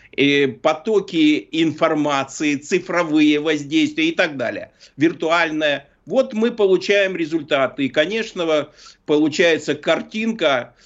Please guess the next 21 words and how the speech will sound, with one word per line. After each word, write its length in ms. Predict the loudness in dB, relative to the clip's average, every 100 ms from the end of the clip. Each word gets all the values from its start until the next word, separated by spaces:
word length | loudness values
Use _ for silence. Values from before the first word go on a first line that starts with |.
| _
вот 220 | -6 -2 0
Александр 560 | 0 2 0 2 0
сказал, 260 | -2 -2 0
бегают 520 | 2 0 0 -2 -2
с 80 | -4
автоматами, 1040 | -4 0 0 0 -2 -2 -2 -2 -4 -6 _ _
это 280 | -2 0 2
уже 280 | 0 2 0
производное. 840 | 0 -4 -4 -4 0 2 2 0 -4
Со 160 | -6
стороны 500 | -4 -2 -2 0 0
люди 340 | 0 -4 -2 -4
смотрят 680 | -2 0 2 2 -2 -2 -10 _ -14
и, 400 | -2 2 4 4 2 -4
э, 300 | 0 2 2 0
и, 320 | -6 -10 -8
откровенно 680 | -4 -2 0 0 0 2 -2
говоря, 460 | 0 0 2 0
не 220 | -2 -4
верят 720 | -4 -4 -2 0 0 -2 -6 _
этому. 640 | 0 2 0 -4 -6 -10